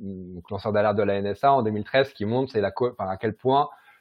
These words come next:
euh, les infrastructures, euh, des grands acteurs du, du web, Google, Microsoft, Facebook et consorts, euh, sont intégrées au système de surveillance de la N S A. Et donc, en fait, il y a vraiment cette, cette, euh,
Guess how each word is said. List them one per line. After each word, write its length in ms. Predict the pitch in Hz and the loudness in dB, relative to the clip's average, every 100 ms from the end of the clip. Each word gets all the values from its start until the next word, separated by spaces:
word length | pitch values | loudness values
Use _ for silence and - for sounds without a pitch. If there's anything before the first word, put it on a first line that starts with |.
| - | -8
euh, 100 | 92 | 0
les 160 | 104 131 | 4 6
infrastructures, 840 | 131 135 127 131 113 - 131 131 | 6 4 -2 -4 -6 2 6 6
euh, 100 | 110 98 | 4 2
des 160 | 104 | -2
grands 220 | 98 113 | 0 0
acteurs 340 | 113 - 120 107 | 0 0 0 0
du, 420 | 98 95 95 95 101 | -2 -6 -8 -10 -8
du 100 | 104 | 0
web, 420 | 104 117 120 104 | 4 4 4 2
Google, 420 | 92 101 101 113 | -2 -2 4 4
Microsoft, 600 | 113 107 101 95 113 113 | 4 -2 -8 -6 -4 -4
Facebook 380 | 101 98 107 101 | -6 -8 -8 -8
et 60 | 95 | -8
consorts, 560 | 95 - 120 143 - _ - _ - | -10 0 4 4 2 _ -20 _ -8
euh, 160 | 87 87 | -4 -4
sont 220 | - 131 | -2 -2
intégrées 640 | 135 135 131 101 120 139 _ | 2 4 4 6 6 4 _
au 260 | 113 120 113 | 2 4 4
système 320 | - 101 113 | 2 0 2
de 60 | 110 | 2
surveillance 400 | 110 98 107 110 | 0 0 2 2
de 60 | |
la 100 | 95 | 0
N 100 | 95 | 0
S 160 | 92 - | -4 -8
A. 80 | - _ _ _ _ _ _ - - _ _ 95 | -18 _ _ _ _ _ _ -20 -20 _ _ 2
Et 80 | 107 | 6
donc, 200 | 135 101 | 8 6
en 60 | |
fait, 240 | - 135 135 | 6 6 6
il 40 | |
y 40 | 101 | 2
a 40 | |
vraiment 300 | 98 113 127 | 4 4 4
cette, 280 | 110 95 - | 2 -2 -2
cette, 360 | - 92 - | -4 -4 -2
euh, 220 | 92 85 | -6 -6